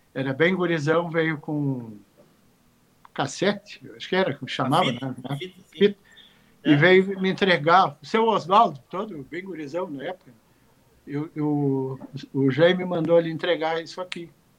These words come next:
Speaker 1: Aí eu, "Mas vamos ouvir como isso?" Eu não sabia nem, porque não tinha, não tinha esse
Speaker 2: Sim, sim.
Speaker 1: Aí descobrimos um toca-fita ali, eu sei que botamos, foi uma choradeira e tal, tal.
Speaker 2: E o seu
Speaker 1: E
Speaker 2: Dirceu
Speaker 1: assim
Speaker 2: tava junto?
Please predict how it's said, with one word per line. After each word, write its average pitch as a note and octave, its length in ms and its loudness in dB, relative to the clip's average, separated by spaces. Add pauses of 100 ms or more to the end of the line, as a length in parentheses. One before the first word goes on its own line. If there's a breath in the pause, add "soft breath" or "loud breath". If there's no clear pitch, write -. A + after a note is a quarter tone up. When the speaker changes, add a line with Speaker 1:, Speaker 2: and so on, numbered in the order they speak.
(1200)
Speaker 1:
Aí E3+ 340 2
eu, G#3+ 440 -4
"Mas D3+ 160 0
vamos A3 240 6
ouvir A#3 260 4
como D4 340 0
isso?" A3+ 200 -4
Eu D3 40 -6
não C3+ 100 -4
sabia E3+ 300 -6
nem, C4 200 -6
porque - 240 -6
não B2 160 -6
tinha, A3 400 0
não - 260 -18
tinha E3+ 160 -10
esse - 180 -10
Speaker 2:
Sim, G#3+ 60 -10
sim. B3 220 -16 (160)
Speaker 1:
Aí F3+ 160 6
descobrimos B3 580 2
um D3 40 -8
toca-fita F#3+ 680 -4
ali, G3 140 -8
eu G#3 140 -6
sei G#3 180 -4
que G#3 100 -12
botamos, E3+ 460 -6
foi E3 120 -2
uma D#3 160 -4
choradeira F#3+ 720 -4
e B2 60 -16
tal, F3+ 420 -8
tal. - 280 -10 (720 soft breath)
Speaker 2:
E F#3 60 -4
o - 20 -2
seu G3+ 200 0
Speaker 1:
E F#3+ 40 2
Speaker 2:
Dirceu G#3 280 0
Speaker 1:
assim G3 80 -2
Speaker 2:
tava F#3+ 200 2
junto? C4+ 420 -6